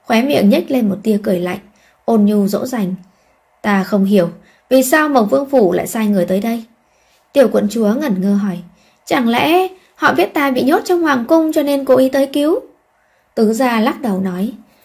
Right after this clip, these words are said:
"Ta nghĩ không phải là vậy. Khi nãy Phương sư tỷ nghe thấy giọng của ngươi cũng rất kinh ngạc, cho nên bọn họ hiển nhiên không phải tới đây vì ngươi." Tiểu Quận Chúa gật gật đầu nói, "Quế, Qu-, Quế đại ca, ngươi cũng phải cẩn thận nha."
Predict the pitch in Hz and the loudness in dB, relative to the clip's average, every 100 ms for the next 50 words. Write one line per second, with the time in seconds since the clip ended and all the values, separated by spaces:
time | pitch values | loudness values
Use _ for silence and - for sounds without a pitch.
0 | _ - 190 185 190 247 247 202 196 165 | _ -4 0 2 2 0 0 -2 -2 -4
1 | 156 175 170 - _ _ _ 320 302 247 | -4 -6 -6 -8 _ _ _ 0 2 2
2 | 269 302 294 285 269 254 220 170 165 208 | 2 0 -2 0 -2 0 2 2 0 -4
3 | 214 208 185 202 240 196 185 165 180 202 | -4 -4 -2 -2 -2 -4 -6 -4 0 0
4 | 202 208 262 - 214 180 170 160 _ _ | 0 -2 -4 -4 -4 -2 -6 -10 _ _
5 | _ - 247 220 214 196 190 196 190 175 | _ -2 0 2 2 0 0 -2 0 0
6 | 185 240 233 226 214 170 180 185 214 196 | -2 -4 -4 -8 -6 -8 -6 -4 -2 0
7 | 190 165 175 202 202 - _ _ _ _ | 0 -2 0 0 -2 -10 _ _ _ _
8 | _ _ 277 208 196 208 226 233 294 214 | _ _ 2 2 0 -2 -2 -2 -2 -4
9 | 202 190 180 180 180 254 - _ _ _ | -4 -6 -6 -8 -6 -8 -10 _ _ _
10 | 294 277 285 339 359 - _ _ 302 294 | 0 4 4 4 2 -2 _ _ -2 -2
11 | - - 285 381 370 - 320 339 339 _ | -2 0 2 2 -2 -2 -2 -2 -4 _
12 | _ _ - 302 294 269 311 339 214 240 | _ _ -2 0 2 0 0 0 0 2
13 | 202 254 254 302 | 2 0 -2 -4